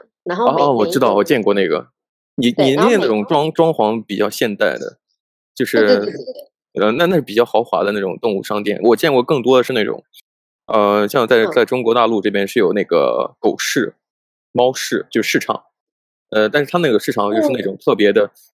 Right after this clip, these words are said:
Speaker 2: 像菜市场一样，水泥地，
Speaker 1: 哦。
Speaker 2: 然后各种味道扑面而来。
Speaker 1: 嗯。
Speaker 2: 有各种味道，
Speaker 1: 像，像它还要卖动-，
Speaker 2: 就是
Speaker 1: 它是卖动物哦？
Speaker 2: 它是卖动物，对，对，对，但是那个味道特别难闻，就，就是，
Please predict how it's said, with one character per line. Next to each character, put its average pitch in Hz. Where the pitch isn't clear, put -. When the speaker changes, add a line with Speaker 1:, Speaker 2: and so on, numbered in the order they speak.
Speaker 2:
像 117
菜 175
市 165
场 -
一 80
样， -
水 -
泥 104
地， 110
Speaker 1:
哦。 285
Speaker 2:
然 139
后 135
各 254
种 110
味 127
道 -
扑 208
面 190
而 98
来。 57
Speaker 1:
嗯。 359
Speaker 2:
有 -
各 226
种 120
味 147
道， 90
Speaker 1:
像， -
像 170
它 151
还 -
要 320
卖 349
动-， -
Speaker 2:
就 403
是 -
Speaker 1:
它 -
是 415
卖 254
动 247
物 214
哦？ -
Speaker 2:
它 196
是 208
卖 214
动 175
物， -
对， 135
对， 104
对， 104
但 190
是 190
那 202
个 165
味 180
道 117
特 143
别 123
难 107
闻， 95
就， 131
就 135
是， 117